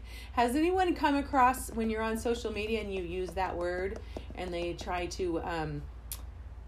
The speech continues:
to put you in Facebook jail, which is really stupid, right? And I mean, I, I get it if you're using it in a derogatory way, but, um,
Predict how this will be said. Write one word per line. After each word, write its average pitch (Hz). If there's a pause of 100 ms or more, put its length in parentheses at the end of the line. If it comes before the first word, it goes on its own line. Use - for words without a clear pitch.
(120)
to -
put 180
you 196
in 160
Facebook 160
jail, 240 (360)
which 190
is 175
really 170
stupid, 147 (240)
right? 151 (380)
And -
I -
mean, 247
I, 226 (100)
I 214
get 233
it 190
if -
you're 208
using 226
it 202
in 190
a 180
derogatory 170
way, 147
but, 151
um, 156